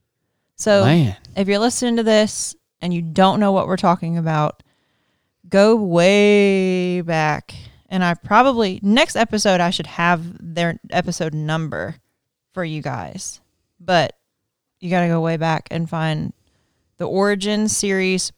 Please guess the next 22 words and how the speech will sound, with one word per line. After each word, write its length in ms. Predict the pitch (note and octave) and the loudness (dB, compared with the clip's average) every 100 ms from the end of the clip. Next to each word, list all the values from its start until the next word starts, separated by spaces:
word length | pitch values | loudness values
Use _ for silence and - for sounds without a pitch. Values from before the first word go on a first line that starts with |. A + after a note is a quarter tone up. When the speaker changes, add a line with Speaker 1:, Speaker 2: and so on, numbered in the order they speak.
| - | -10
Speaker 1:
part 340 | - F3 F3+ | 0 2 2
one. 580 | - E3 D#3 D#3 A2 F3+ - _ _ _ - - - - | -4 -6 -6 -6 -8 -14 -20 _ _ _ -20 -20 -18 2
Speaker 2:
Why 200 | B2+ D3+ | 6 8
are 60 | |
we 140 | E3 C3+ | 8 6
doing 320 | A2+ B2+ A#2+ | 6 6 4
this? 380 | F#2+ F#2 - - _ _ _ _ _ _ _ _ _ _ _ _ _ _ _ _ _ _ | 2 -2 -6 -18 _ _ _ _ _ _ _ _ _ _ _ _ _ _ _ _ _ _
Speaker 1:
I 460 | G#3+ A#3 D4 E4 D#4+ | 2 2 4 2 0
wanna 340 | B3+ B3 A#3 | 0 0 0
do 240 | G#3 G3+ G3 | 0 0 2
it 360 | F#3+ - G#3+ | 0 -2 -12
because 920 | A3 G3+ - G#3 G3 F#3 F3+ F3+ F#3 - - - - | -12 -12 -6 -2 0 0 -2 -4 -6 -14 -16 -20 -8
this 220 | C#4+ - | -8 -6
is, 60 | F4 | -6
I 140 | G#3+ | -2
don't 120 | E4 G#4 | -2 -2
think 140 | A4+ | -4
we've 160 | F4+ A#3 | -4 -2
ever 180 | A#3 | -4
talked 260 | - F4+ - | -8 -14 -12
about 220 | D#3+ - | -10 -10
this, 400 | - - - - | -12 -14 -18 -20